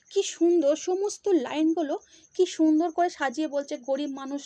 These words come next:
সমাজে যারা দুঃখ দুর-, দুর্দশা, তাদের যে কতটা কষ্ট, খেটে খাওয়া মানুষে, তাদের যে প্রত্যেকটা কষ্ট, সে কি হচ্ছে প্রতিটা লাইনের মধ্যে দিয়ে কিন্তু ফুটিয়ে তুলেছেন। মানে বঙ্কিমচন্দ্র এখানে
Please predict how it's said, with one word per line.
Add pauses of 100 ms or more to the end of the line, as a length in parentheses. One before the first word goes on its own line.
(120)
সমাজে
যারা
দুঃখ
দুর-,
দুর্দশা,
তাদের (440)
যে
কতটা
কষ্ট, (120)
খেটে
খাওয়া
মানুষে, (360)
তাদের
যে
প্রত্যেকটা (100)
কষ্ট, (340)
সে
কি
হচ্ছে
প্রতিটা
লাইনের
মধ্যে
দিয়ে (280)
কিন্তু (380)
ফুটিয়ে
তুলেছেন। (380)
মানে
বঙ্কিমচন্দ্র (220)
এখানে